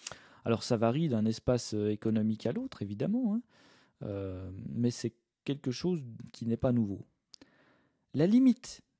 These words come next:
de, de travail que va imposer le propriétaire lucratif, c'est en fait la, la mort du salarié, hein, tout simplement, hein.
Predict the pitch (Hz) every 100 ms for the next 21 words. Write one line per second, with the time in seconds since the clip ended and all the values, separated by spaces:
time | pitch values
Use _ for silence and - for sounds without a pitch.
0 | _ _ - 120 107 117 117 110 107 107
1 | 107 - 69 - - 110 117 - 139 156
2 | 151 123 101 - _ - 117 113 110 104
3 | 110 113 113 104 110 - 120 123 131 113
4 | - 107 101 98 - - - 107 110 104
5 | 107 - 233 - _ _ - - 208 117
6 | - 220 - 107 101 95 95 92 95 151
7 | 151 120 110 - 98 110 147 101 107 -
8 | - 101 120 123 95 135